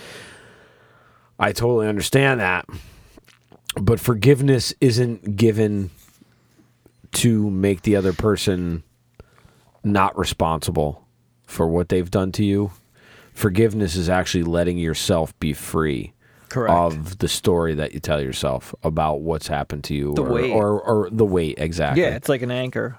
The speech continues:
Speaker 2: I
Speaker 1: Yeah.
Speaker 2: always say that it, it's like an anchor that, that weighs you down. You know, and there's, I mean, you can look at it different levels, you know, uh, as, as like, you know, if people have forgiven you,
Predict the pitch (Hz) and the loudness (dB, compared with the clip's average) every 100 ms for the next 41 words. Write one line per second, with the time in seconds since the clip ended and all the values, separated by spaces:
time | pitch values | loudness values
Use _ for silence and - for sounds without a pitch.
0 | - 110 156 73 107 - 110 104 101 - | -2 0 0 0 -4 -4 -4 -4 -6 -6
1 | 104 101 - 104 - 98 98 98 104 101 | -10 -12 -16 -14 -6 -6 -4 -6 -6 -6
2 | 104 98 101 - 95 95 90 107 104 98 | -6 -6 -10 -10 -8 -8 -6 -8 -8 -6
3 | 104 104 98 98 - _ - - _ - | -6 -6 -8 -10 -16 _ -20 -20 _ -20
4 | - 101 95 98 104 127 208 180 - 185 | -8 -6 -4 -6 -4 -2 -2 -4 -2 -2
5 | 196 196 214 190 160 143 147 147 135 123 | -2 -4 -4 -4 -2 -2 0 0 0 -4
6 | 139 120 113 147 127 110 104 - - - | -4 -4 0 0 0 -6 -8 -14 -18 -20
7 | - - 113 107 113 107 104 107 98 - | -20 -6 -4 -2 -4 -6 -4 -4 -6 -10
8 | - - - - - - - 123 110 101 | -14 -16 -20 -18 -18 -16 -6 -4 -4 -4
9 | 123 107 110 110 104 - 123 113 113 110 | -6 -4 -4 -4 -6 -6 -4 -4 -4 -4
10 | 110 - - - - - - - - - | -6 -14 -20 -20 -20 -20 -20 -20 -20 -20
11 | _ _ _ - 147 131 120 113 120 113 | _ _ _ -2 0 0 0 -2 -4 -2
12 | 131 123 120 117 113 113 | -2 -2 -4 -4 -4 -6